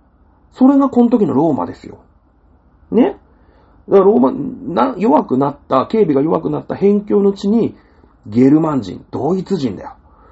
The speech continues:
この人たちが、うわーっと押し寄せてくる。なんでか。ドイツよりもフランスの方が豊かでしょ、今。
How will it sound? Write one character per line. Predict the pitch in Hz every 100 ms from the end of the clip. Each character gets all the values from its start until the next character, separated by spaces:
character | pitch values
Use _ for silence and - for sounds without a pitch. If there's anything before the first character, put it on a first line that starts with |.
| _ _ _
こ | 247 262
の | 277
人 | 262
た | 160
ち |
が、 | - 123
う | 113 117 135
わ | 202 - -
ー |
っ | -
と | -
押 | 104
し | 127 185
寄 | 160
せ | 90
て |
く | 87
る。 | - -
な | 90 113
ん |
で | 139
か。 | - - - _ _ _ _ _ _ _ _
ド | 95 - 135 220
イ |
ツ | 165
よ | 131
り | 104
も | 90
フ | 95
ラ | 113
ン | 139
ス |
の | 151
方 | 156 156
が | 90
豊 | 92 107 208
か | 208
で | 98
し | -
ょ、 | 85
今。 | 104 90 71 -